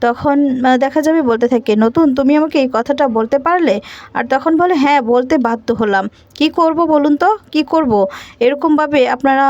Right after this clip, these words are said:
উম, মানে এরকমভাবে চাপ সৃষ্টি করছেন না যে, আহ,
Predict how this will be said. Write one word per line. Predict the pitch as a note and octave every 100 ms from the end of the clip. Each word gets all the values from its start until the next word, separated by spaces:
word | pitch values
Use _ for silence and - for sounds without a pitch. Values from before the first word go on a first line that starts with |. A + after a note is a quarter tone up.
| C4
উম, | A#3 B3
মানে | C4+ C#4
এরকমভাবে | C4 C4 D4+ D4+ D#4
চাপ | D4+ C4+
সৃষ্টি | - D#4+ E4+
করছেন | E4 D#4 - F#4
না | G4 B3 - - - C#4
যে, | D4 E4+
আহ, | E4 - - C4